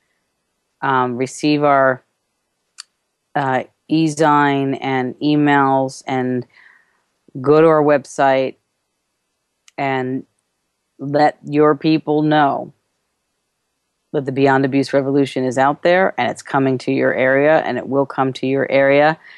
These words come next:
because our target is to eliminate and eradicate all forms of abuse off this planet so that all individuals may be empowered and can be empowered to live radically and orgasmically alive.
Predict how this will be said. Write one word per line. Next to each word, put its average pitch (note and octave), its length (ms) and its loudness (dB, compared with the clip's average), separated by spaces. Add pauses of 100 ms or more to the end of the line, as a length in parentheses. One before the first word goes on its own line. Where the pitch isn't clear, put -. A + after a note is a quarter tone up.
(240)
because C#3 220 0
our C3+ 140 4
target D3+ 400 0
is D3+ 280 -4
to B2 360 -8 (380)
eliminate D3 360 2
and B2+ 80 -6
eradicate C#3 600 -2 (160)
all E3+ 200 2
forms C3+ 460 -8
of D3+ 60 -16
abuse C#3 400 -8
off C#3 240 -4
this C#3 160 -4
planet C#3+ 500 -4 (440)
so - 120 -4
that C#3 140 2
all E3+ 360 4
individuals C3 640 -2
may C#3 120 -2
be B2+ 160 -4
empowered C#3+ 640 -2 (160)
and C#3 200 -6
can E3+ 240 2
be C3+ 120 -4
empowered B2 600 -10 (440)
to D3+ 100 -4
live C#3+ 180 2
radically B2+ 440 0
and C3 100 -4
orgasmically B2 680 -6
alive. A#2+ 520 -6